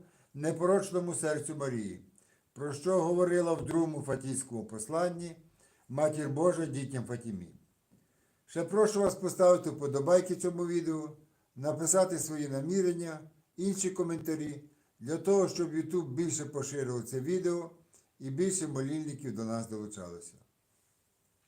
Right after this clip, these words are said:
Святі діти з Фатіми, Луція, Франциско, Жасінта і всі святі, моліться разом з нами за швидкий і справедливий мир Україні.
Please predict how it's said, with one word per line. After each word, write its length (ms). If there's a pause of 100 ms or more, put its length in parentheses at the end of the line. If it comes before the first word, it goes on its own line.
(920)
Святі 420
діти 540 (300)
з 420
Фатіми, 680 (160)
Луція, 640
Франциско, 760
Жасінта 760 (500)
і 80
всі 260
святі, 640 (500)
моліться 500
разом 300
з 80
нами 420 (300)
за 180
швидкий 580
і 40
справедливий 680
мир 240
Україні. 580